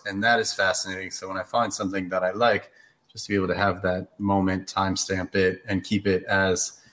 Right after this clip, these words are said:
a diary of this technology's evolution and your own personal explorations within it, I find to actually be quite fascinating.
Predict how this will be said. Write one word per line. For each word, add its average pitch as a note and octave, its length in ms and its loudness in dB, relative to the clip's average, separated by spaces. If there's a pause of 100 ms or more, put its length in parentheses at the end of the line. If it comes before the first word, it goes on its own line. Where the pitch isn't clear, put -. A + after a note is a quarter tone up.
(160)
a G2 60 -2
diary G2 520 4
of F#2+ 240 -2
this F2+ 180 -2
technology's F2+ 800 -2 (100)
evolution F#2 540 2
and F2 120 2
your F2+ 380 4
own F#2 220 -2
personal F#2 400 -2
explorations F2+ 680 -2
within F#2+ 280 0
it, F#2 120 2
I F2+ 60 0
find F2+ 280 -2
to - 200 -10
actually G2+ 240 -2
be G2 120 -6 (140)
quite G#2 200 0
fascinating. G2+ 560 -2